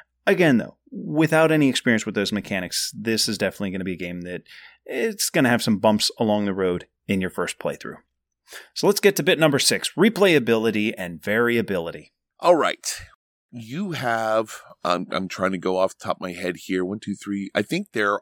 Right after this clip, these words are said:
Speaker 2: are eight different characters that you can play as.
Speaker 1: Mm-hmm.
Speaker 2: And they go anywhere from very simple to very, uh, difficult, very challenging, very strategic.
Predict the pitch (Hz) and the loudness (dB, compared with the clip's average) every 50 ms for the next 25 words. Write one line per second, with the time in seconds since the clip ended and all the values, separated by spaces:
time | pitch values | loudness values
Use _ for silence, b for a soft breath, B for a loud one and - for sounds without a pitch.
0 | - 95 95 90 90 90 87 87 87 87 87 - _ _ _ - 117 135 165 185 | -2 0 0 2 2 2 2 0 -2 -4 -6 -10 _ _ _ -2 0 0 0 -2
1 | - - - _ - 113 101 - 123 120 - - 110 104 95 - _ - - 113 | -6 -14 -16 _ -18 -16 -6 -4 -4 -4 -2 -4 -6 -6 -6 -8 _ -6 -2 0
2 | 104 98 92 - - 82 82 82 85 95 85 - - 92 - - - - 87 87 | 0 0 0 -2 -6 -8 -8 -4 -4 -4 -4 -4 -8 -12 -12 -14 -10 -2 0 0
3 | 85 76 58 50 - - - - - - - - 135 131 127 113 120 120 160 190 | 0 0 -2 -4 -6 -8 -8 -8 -10 -12 -6 -4 -2 -2 -2 0 0 -2 -2 -2
4 | - - 120 120 123 131 160 160 135 131 123 123 123 123 123 113 110 110 110 110 | -2 -2 -2 0 0 0 -2 0 -2 -2 0 0 -2 -2 -2 -2 -2 0 0 -2
5 | - - 101 92 90 80 92 98 104 104 - - 120 120 117 - 127 127 127 135 | -4 -6 -8 -6 -4 -2 -2 -2 -2 -2 -4 -4 -6 -6 -6 -6 -6 -6 -8 -8
6 | - - 98 82 95 92 95 101 104 104 101 104 - - 90 95 92 87 90 - | -12 -14 -8 -4 0 2 2 2 2 0 -2 -4 -4 -2 0 0 2 2 0 0
7 | - - 147 147 - - - 92 - - - 92 85 98 101 104 107 110 - - | 0 -2 -2 -2 -4 -6 -4 -4 -4 -4 -6 -6 0 2 4 4 4 2 0 -4
8 | - 131 123 123 120 104 92 - - 90 73 71 73 80 82 - 95 95 98 101 | -2 0 0 2 2 0 0 -2 -6 -8 -10 -10 -10 -8 -4 0 2 4 4 4
9 | 101 101 101 98 95 92 b b b b b - - - - 113 - - - - | 2 2 -2 -4 -4 -6 b b b b b -10 -8 -6 -4 -6 -6 -6 -4 -2
10 | 120 120 113 - - - | 0 0 0 -2 -6 -8